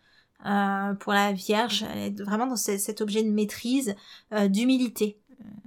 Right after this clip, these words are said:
voilà, il y a, il y a une grande humilité. Encore une fois, c'est pas elle qui va faire les choses pour la gloire. Et il y a un côté très réaliste aussi. C'est pour ça que les Vierges, quand elles sont un peu dans leur côté, euh, control freak, donc, euh, le côté un peu, euh,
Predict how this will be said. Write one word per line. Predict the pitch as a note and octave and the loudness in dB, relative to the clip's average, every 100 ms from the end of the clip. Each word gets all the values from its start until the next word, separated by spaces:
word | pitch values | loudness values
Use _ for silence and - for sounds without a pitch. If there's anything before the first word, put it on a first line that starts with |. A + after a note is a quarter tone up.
| B3 | -16
voilà, | A3+ G3+ F#3+ | -10 -8 -6
il | |
y | F#3+ | -6
a, | |
il | G#3 | -6
y | G#3 | -4
a | |
une | G#3 G3+ | -2 0
grande | G#3 B3+ | 4 4
humilité. | C4 A3+ G#3+ G#3 G#3 B3+ C#4 _ _ _ | 4 4 2 0 -2 -2 -2 _ _ _
Encore | F#3+ G3 G3+ | -6 0 0
une | |
fois, | G3+ B3 | 2 0
c'est | A3 | 0
pas | G#3+ A#3 | 4 4
elle | A#3+ | 4
qui | A#3+ | 0
va | G#3 | -2
faire | G3 G#3 | 0 0
les | G3+ | 0
choses | A3+ G#3 | -2 -4
pour | G#3+ | -2
la | G3+ | -2
gloire. | F#3+ G3+ G3+ B3+ - _ _ _ _ _ - | 0 0 0 -2 -6 _ _ _ _ _ -6
Et | A3+ B3 C4 | 0 2 2
il | |
y | G#3+ | 0
a | G3+ G#3+ - | 0 -4 -2
un | G#3+ G3+ | -2 -2
côté | A3 B3 | -4 -2
très | - B3 | 2 2
réaliste | A#3+ A3 G3+ G3 - | 4 2 0 -4 -6
aussi. | - G3 - - - | -8 -8 -12 -20 -20
C'est | _ | _
pour | G#3 | -6
ça | - B3 | 0 0
que | B3 | 2
les | G#3 | 0
Vierges, | G3 A3+ C4 G3 G3 _ _ _ | 2 2 2 -2 -6 _ _ _
quand | - | -4
elles | G#3+ G#3 | 0 0
sont | - A3 | 0 0
un | G#3+ | -2
peu | G#3 | 0
dans | A3+ | 0
leur | G3+ G3 | -2 -4
côté, | A3+ G#3 A#3+ A3+ | -6 -4 0 2
euh, | G3+ | 0
control | G3+ G#3 - G#3 | -2 -6 -2 -4
freak, | G3+ - D#4 - | -2 -2 -4 -4
donc, | G#3 G3 | -4 -4
euh, | G#3 | -2
le | G#3 | -4
côté | G#3 G#3 A#3 | -4 -2 0
un | G3+ | 0
peu, | G3+ A3 G#3 | 2 2 2
euh, | F#3 | 0